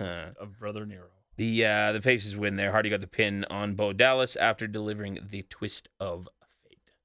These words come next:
Speaker 1: That all happened.
Speaker 2: All right. Elias
Speaker 1: Next! <laughs>
Speaker 2: and Apollo Crews in a rematch of their pre-show match.
Speaker 1: That also happened.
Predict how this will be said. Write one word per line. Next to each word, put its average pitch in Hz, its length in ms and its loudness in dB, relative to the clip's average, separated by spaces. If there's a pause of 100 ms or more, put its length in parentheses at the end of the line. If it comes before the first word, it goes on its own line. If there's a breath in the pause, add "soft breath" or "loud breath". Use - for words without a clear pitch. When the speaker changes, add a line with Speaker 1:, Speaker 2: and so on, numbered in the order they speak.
(320)
Speaker 1:
That 110 280 -2
all 127 140 2
happened. - 300 -12 (240)
Speaker 2:
All - 100 -20
right. - 120 -20 (1000)
Elias 170 540 8
Speaker 1:
Next! 320 560 6
<laughs> - 40 -2
Speaker 2:
and 131 180 4
Apollo 147 420 4
Crews 147 640 0
in 135 100 2
a 123 60 2
rematch 131 520 2
of 113 100 -6
their 113 120 2
pre-show 117 500 -2
match. 104 480 -4
Speaker 1:
That 110 220 0
also 120 380 -2
happened. 127 420 -6